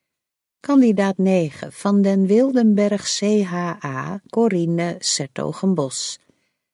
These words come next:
Kandidaat tien, Lauwen W P J C, Wilfred Rukven. Kandidaat elf, Rijvers A J M, Alois Ulikoten. Kandidaat twaalf, De Rooij C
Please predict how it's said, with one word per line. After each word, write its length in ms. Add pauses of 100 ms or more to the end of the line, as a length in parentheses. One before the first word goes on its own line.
(440)
Kandidaat 680
tien, 520
Lauwen 840
W 420
P 60
J 400
C, 560 (100)
Wilfred 880
Rukven. 760 (1000)
Kandidaat 640
elf, 380
Rijvers 920
A 160
J 380
M, 400
Alois 920
Ulikoten. 920 (960)
Kandidaat 640
twaalf, 460
De 220
Rooij 420
C 240